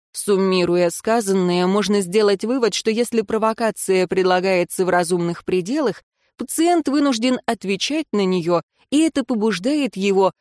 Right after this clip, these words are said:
к позитивному психосоциальному поведению. Так показывает наш опыт работы с больными. Если при этом дополнительно в пациенте пробуждается конструктивное раздражение против собственного поведения,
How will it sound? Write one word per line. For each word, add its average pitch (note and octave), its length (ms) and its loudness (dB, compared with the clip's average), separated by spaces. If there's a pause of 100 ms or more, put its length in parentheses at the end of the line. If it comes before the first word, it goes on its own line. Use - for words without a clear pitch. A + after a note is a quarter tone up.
к - 140 -20
позитивному B3 840 0
психосоциальному F#3+ 960 -2
поведению. F#3+ 800 -6 (320)
Так F#3+ 220 0
показывает F#3 720 2
наш F#3+ 260 2
опыт F#3 260 0
работы F#3 380 0
с E3+ 80 -6
больными. G#3 600 -2 (260)
Если G3 420 0
при F#3 200 2
этом F#3+ 340 2
дополнительно F#3 800 2
в - 80 -12
пациенте F#3+ 600 0
пробуждается F3+ 760 0
конструктивное F#3 880 0
раздражение F#3 880 0 (180)
против F#3 340 0
собственного F3+ 600 0
поведения, G3 720 0